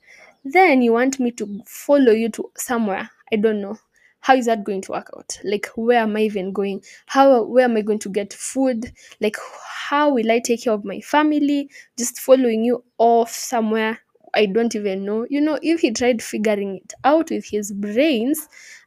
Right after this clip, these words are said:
I promise you, he would not trust God and he would not go. The same case when it came to having a child. If he tried figuring it out, like, "God, how? You know, I'm old. You know, my wife is barren, okay?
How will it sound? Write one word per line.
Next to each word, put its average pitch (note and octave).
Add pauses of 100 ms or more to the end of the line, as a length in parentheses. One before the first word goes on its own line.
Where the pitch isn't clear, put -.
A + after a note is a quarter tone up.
(140)
I G#3+
promise G#3+
you, G3+
he G3+
would G3
not G#3+
trust -
God A3
and G#3+
he -
would A#3
not C4 (440)
go. G3+ (320)
The A#3
same C#4
case B3
when A#3
it G#3+
came A#3
to A#3
having A3
a G#3
child. G3+ (360)
If D#4+
he D4+
tried C#4+
figuring A#3+
it G3 (100)
out, G#3+
like, G#3+
"God, A#3+
how? G#3+
You A3
know, A3
I'm G3+
old. A#3 (300)
You A3
know, A3+
my G3+
wife G#3
is G#3
barren, G3+ (200)
okay? G#3